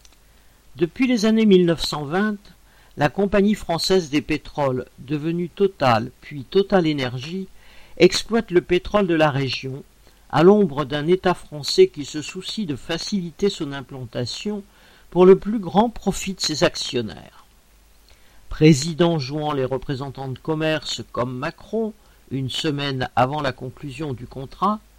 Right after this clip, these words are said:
assurance de ne rien y perdre, faite aux grandes sociétés qui investissent, fiscalité sans contrainte aux dépens des finances publiques, tout leur est bon, même la guerre.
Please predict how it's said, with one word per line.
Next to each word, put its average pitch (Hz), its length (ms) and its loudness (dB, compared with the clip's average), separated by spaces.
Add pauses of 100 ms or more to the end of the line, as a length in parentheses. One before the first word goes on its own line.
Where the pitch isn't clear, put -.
(540)
assurance 196 920 2
de 139 180 -10
ne 135 80 -6
rien 139 360 0
y 214 120 2
perdre, 180 540 0 (360)
faite - 400 0 (160)
aux 147 140 -2
grandes 151 340 -6
sociétés 156 540 -4
qui 127 180 -4
investissent, 190 800 -4 (640)
fiscalité 151 880 0
sans 156 300 -4
contrainte 165 720 -8 (100)
aux 151 140 -6
dépens 143 340 -6
des 123 140 -6
finances 120 420 -10
publiques, 208 580 -6 (640)
tout 254 160 0
leur 233 200 6
est 196 80 8
bon, 170 320 -2 (140)
même 180 320 4
la 165 160 8
guerre. - 580 -10